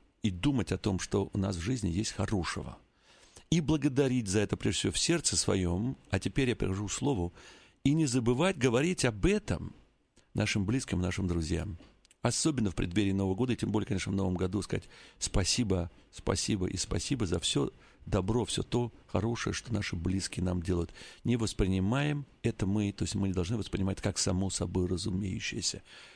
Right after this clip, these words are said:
Чрезвычайно важный урок сам по себе для мира в се-, в мире в семье, э, в коллективе, в общении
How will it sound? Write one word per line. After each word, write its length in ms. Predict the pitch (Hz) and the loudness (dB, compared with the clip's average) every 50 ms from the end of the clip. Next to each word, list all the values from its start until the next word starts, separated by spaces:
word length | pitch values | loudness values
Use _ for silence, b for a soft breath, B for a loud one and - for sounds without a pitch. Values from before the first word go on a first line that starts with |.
| B B B | B B B
Чрезвычайно 680 | - - 135 113 117 131 - - 151 135 127 123 113 101 | 2 4 4 4 4 2 2 2 2 2 2 2 0 0
важный 440 | 90 85 113 120 120 104 98 104 101 | 0 2 2 2 2 0 0 0 0
урок 460 | 101 101 92 113 110 101 - - - B B B B B | 2 2 2 2 0 0 -4 -8 -20 B B B B B
сам 260 | B - - 98 95 | B -2 0 0 0
по 80 | - - | 0 0
себе 340 | - - 95 90 110 107 | 0 0 0 2 2 2
для 120 | 92 95 92 | 2 0 0
мира 260 | 92 95 92 92 92 | 0 0 0 0 -2
в 60 | - | -2
се-, 200 | - - - 98 | -2 -2 -2 -4
в 200 | - - 98 98 | -4 -6 -6 -4
мире 240 | - - 92 85 87 | -4 -2 -2 -4 -4
в 60 | - | -4
семье, 500 | - - 104 92 90 107 120 104 87 90 - B B B B B B B B B - | -2 -2 -2 0 0 2 0 0 0 -2 -6 B B B B B B B B B -2
э, 260 | - 92 90 90 87 87 | 0 0 2 2 0 -2
в 80 | - - | -2 -2
коллективе, 680 | - 101 98 92 - - - - - 120 110 90 87 87 | -2 -2 -2 -2 -4 -4 -2 0 2 2 2 0 0 0
в 100 | 87 92 | 0 -2
общении 720 | 95 - - - - - 131 131 120 107 98 92 90 90 | 0 0 0 0 2 2 2 2 2 2 0 0 -2 -4